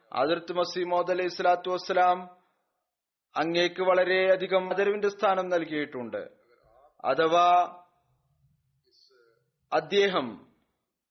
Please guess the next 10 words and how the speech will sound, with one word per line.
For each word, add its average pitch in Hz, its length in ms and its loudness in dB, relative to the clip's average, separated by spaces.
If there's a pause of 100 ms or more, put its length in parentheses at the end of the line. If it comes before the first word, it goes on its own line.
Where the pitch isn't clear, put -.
(1160)
ഈ 180 240 -6
വ്യാകുലതയിലാണ് 185 1040 2
എങ്കിൽ 139 680 -4 (380)
നാം 156 320 0
എത്രത്തോളം, 160 840 2 (600)
എത്ര 165 260 -6
ശക്തമായ 165 600 0
നിലയിൽ 160 360 -2
ഇതിനെക്കുറിച്ച് 156 720 -6
വ്യാകുലപ്പെടണം. 143 960 -2